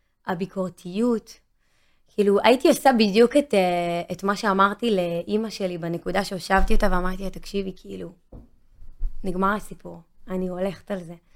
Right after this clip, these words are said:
זה או שאני מקבלת רוח גבית,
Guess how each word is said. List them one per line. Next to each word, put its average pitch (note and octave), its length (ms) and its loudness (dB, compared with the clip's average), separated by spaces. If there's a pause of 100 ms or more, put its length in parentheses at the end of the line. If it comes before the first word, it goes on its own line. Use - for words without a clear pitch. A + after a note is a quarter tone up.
(440)
זה G3 160 0
או A#3 160 4
שאני G3 760 4
מקבלת G3 440 2
רוח G3 260 -2
גבית, F#3 640 -2